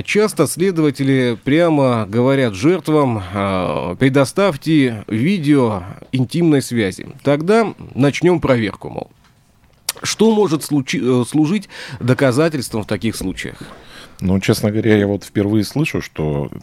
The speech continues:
Speaker 2: следователи часто просят предоставить, э, с-, какие-то видеозаписи интимной жизни.
Speaker 1: Мгм.
Speaker 2: Э, на самом деле, может быть, где-то такое и происходит, но я не думаю, что это, м, как бы по каждому такому делу,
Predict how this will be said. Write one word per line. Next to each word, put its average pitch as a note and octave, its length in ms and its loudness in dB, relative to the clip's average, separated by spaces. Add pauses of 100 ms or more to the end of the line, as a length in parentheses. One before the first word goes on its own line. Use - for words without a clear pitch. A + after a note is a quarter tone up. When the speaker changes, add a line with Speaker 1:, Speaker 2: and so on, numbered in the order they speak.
(120)
Speaker 2:
следователи D#2 720 0
часто - 400 -4
просят D2 420 -6
предоставить, C#2+ 800 -4
э, C2 420 -4
с-, - 460 -14
какие-то - 400 -4
видеозаписи D2 760 0
интимной D2+ 440 -2
жизни. C#2 400 -2
Speaker 1:
Мгм. A2+ 180 -2 (400)
Speaker 2:
Э, C2+ 260 -6
на C#2+ 240 -4
самом D#2+ 240 0
деле, D#2 180 0
может D#2 240 -2
быть, D#2 140 -2
где-то D2+ 280 -4
такое D#2 360 -4
и D2 260 -4
происходит, D#2+ 680 0
но D#2+ 220 -2
я E2 120 0
не E2+ 120 0
думаю, G2 280 0
что - 220 -6
это, E2 180 -6
м, C2+ 720 -12
как C#2+ 160 -6
бы C#2+ 140 -4
по D#2 120 -6
каждому D2+ 540 -2 (400)
такому E2+ 340 2
делу, D#2+ 360 2